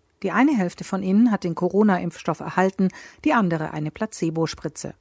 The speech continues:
Eine Zwischenanalyse hat ergeben, dass vierundneunzig Probanden, vor allem aus der Placebo-Gruppe, an covid neunzehn erkrankt sind und der Impfstoff bisher so eine über neunzigprozentige Wirksamkeit zeigt.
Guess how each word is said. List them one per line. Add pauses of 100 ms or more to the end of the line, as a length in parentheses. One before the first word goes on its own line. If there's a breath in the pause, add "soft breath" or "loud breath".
(420 soft breath)
Eine
Zwischenanalyse
hat
ergeben,
dass
vierundneunzig
Probanden, (260 loud breath)
vor
allem
aus
der
Placebo-Gruppe, (200 loud breath)
an
covid
neunzehn
erkrankt
sind (220 soft breath)
und
der
Impfstoff
bisher
so
eine
über
neunzigprozentige
Wirksamkeit
zeigt.